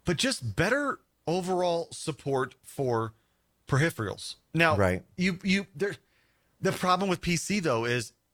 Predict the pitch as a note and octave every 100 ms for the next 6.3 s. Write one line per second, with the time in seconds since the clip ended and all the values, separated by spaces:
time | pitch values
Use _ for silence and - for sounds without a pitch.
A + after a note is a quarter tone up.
0 | _ - F#3 D#3+ E3 D#3+ D#3 - - D#3
1 | B2 B2 C3+ C3 - - C#3+ B2+ A2 G#2+
2 | - _ - A#2 A#2 G#2 - A#2+ F2+ _
3 | _ - B2 E3 E3+ C3+ - G3 B3+ B2+
4 | A2+ - _ _ _ _ _ - F3+ E3+
5 | F3 E3+ D#3+ B2 C3 A#2+ A#2 G#2+ A2 A#2+
6 | A2 - -